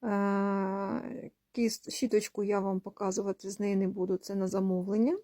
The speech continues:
Я покажу вам зі своєї помади. Це в мене шістнадцятий тон Passion.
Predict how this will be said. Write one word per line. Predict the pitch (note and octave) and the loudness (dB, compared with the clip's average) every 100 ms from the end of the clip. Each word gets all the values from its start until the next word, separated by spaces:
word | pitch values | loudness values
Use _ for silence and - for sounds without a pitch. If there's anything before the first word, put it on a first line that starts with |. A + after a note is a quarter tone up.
| - | 0
Я | A#3+ | 0
покажу | - - G#3 B3+ B3+ | 0 -4 0 4 6
вам | A3 A3 A3 _ - - - | 6 6 2 _ -20 -20 -6
зі | G3 F#3+ F#3 G#3 A3 | -2 0 4 6 6
своєї | - G#3+ G3+ F#3 E3 | 4 0 4 4 2
помади. | - F3 E3 D#3+ D#3 - F3+ _ - - _ _ | -2 -2 0 0 -2 -4 -8 _ -20 -20 _ _
Це | - G#3 | 2 4
в | |
мене | G#3+ G#3 | 6 6
шістнадцятий | G#3 G3+ - G3 F#3+ - F#3+ - | 2 -2 -2 0 0 -2 -4 0
тон | A#3+ E4 F#4+ _ _ _ _ _ _ _ _ _ _ _ | 2 4 2 _ _ _ _ _ _ _ _ _ _ _
Passion. | A#3 A3+ A3 - G#3+ | 4 6 4 0 -2